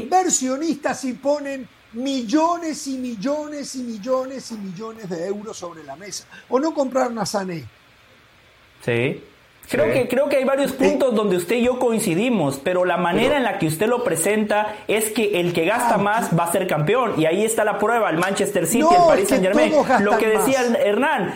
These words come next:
Speaker 2: la
Speaker 1: Los
Speaker 2: inversión tiene que ir
Speaker 1: campeones son los que
Speaker 2: acompañada de un
Speaker 1: gastan más.
Speaker 2: proyecto, lo que decía Caro, continuidad en los cuerpos técnicos,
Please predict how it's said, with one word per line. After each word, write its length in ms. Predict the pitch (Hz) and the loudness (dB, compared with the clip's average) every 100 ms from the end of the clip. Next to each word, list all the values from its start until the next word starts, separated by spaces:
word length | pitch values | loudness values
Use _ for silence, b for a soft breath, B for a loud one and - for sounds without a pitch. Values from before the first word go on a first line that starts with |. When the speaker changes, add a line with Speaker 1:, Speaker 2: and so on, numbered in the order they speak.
| - | -4
Speaker 2:
la 140 | 196 202 | 0 2
Speaker 1:
Los 80 | |
Speaker 2:
inversión 460 | 214 220 208 269 285 | 4 4 4 2 2
tiene 220 | 294 269 | 2 2
que 60 | 269 | 2
ir 40 | |
Speaker 1:
campeones 0 | |
son 0 | |
los 0 | |
que 120 | 269 | 2
Speaker 2:
acompañada 500 | 262 220 202 226 247 | 2 2 2 4 4
de 80 | 233 | 2
un 60 | 240 | 2
Speaker 1:
gastan 100 | 226 214 | 2 2
más. 60 | |
Speaker 2:
proyecto, 420 | 247 269 269 190 156 | 2 2 2 2 2
lo 140 | 180 | 2
que 80 | 196 | 2
decía 360 | 190 247 240 - | 2 2 0 2
Caro, 480 | 247 262 165 156 - | 2 2 0 0 0
continuidad 560 | 208 208 208 202 214 | 0 2 2 2 2
en 60 | 233 | 2
los 100 | 208 | 0
cuerpos 380 | - 220 226 202 | 0 0 0 0
técnicos, 520 | 233 254 233 170 165 | 0 2 0 0 -2